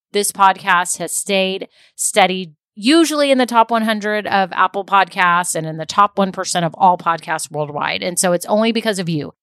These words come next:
because you are pursuing your dream. That's why this podcast is doing well. And I just wanna thank you so much for that and for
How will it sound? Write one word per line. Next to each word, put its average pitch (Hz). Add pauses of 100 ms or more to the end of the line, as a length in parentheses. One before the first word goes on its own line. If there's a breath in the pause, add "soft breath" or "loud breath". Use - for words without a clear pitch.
(240)
because 196
you 208
are 214
pursuing 202
your 180
dream. 175 (400)
That's 196
why 208
this 196
podcast 170
is 156
doing 151
well. 165
And 180
I 175
just 175
wanna 190
thank 180
you 180
so 180
much 170
for 185
that 175
and 185
for 175